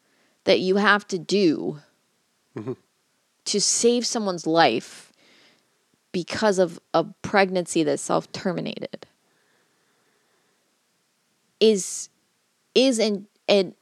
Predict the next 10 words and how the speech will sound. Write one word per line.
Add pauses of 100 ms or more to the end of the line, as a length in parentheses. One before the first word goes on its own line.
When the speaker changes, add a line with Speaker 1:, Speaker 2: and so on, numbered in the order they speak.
Speaker 1:
is
criminal. (2500)
And
the
fact
that
it's
the
law
is,